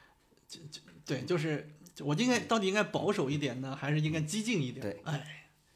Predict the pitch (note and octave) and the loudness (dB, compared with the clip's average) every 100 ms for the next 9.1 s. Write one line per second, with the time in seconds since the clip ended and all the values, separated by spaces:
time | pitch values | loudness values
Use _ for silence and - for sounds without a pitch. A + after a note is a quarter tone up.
0 | _ - - - - - - - D3 C#3 | _ -20 -20 -20 -12 -12 -10 -4 -4 -2
1 | B2 A#2+ C3+ C3 B2 E3+ F3 D#3 D3 B2+ | -4 -4 -4 -4 -4 -2 -2 0 0 0
2 | C3+ C3+ C3 C#3+ C#3 - - - F#5 F#5 | 0 0 -2 -4 -8 -10 -8 -4 4 6
3 | B4 - - - - - - - - - | 8 10 8 8 0 0 -8 -10 -4 8
4 | D3 A#2 B2+ B2+ A#2 A#2+ A2 F#2 F2+ C3+ | 8 8 4 2 4 2 2 -2 0 4
5 | D#3+ A3 D3 B2+ C#3+ D3 C3+ C#3 D#3 D#3 | 6 6 6 2 0 0 -2 -2 -6 -8
6 | G2 D3 - - - - D3+ C3+ D#3 - | -12 -16 -20 -20 -20 -14 -12 -12 -14 -16
7 | - - G#3 F3 E3 E3 - - - - | -6 2 2 6 4 4 0 -12 -14 -6
8 | F3+ G#3 D#3+ - C3+ G2+ D3+ C#3 C#3+ D3 | -4 -2 -4 -2 -4 -2 -2 -2 -2 -4
9 | E3 | -8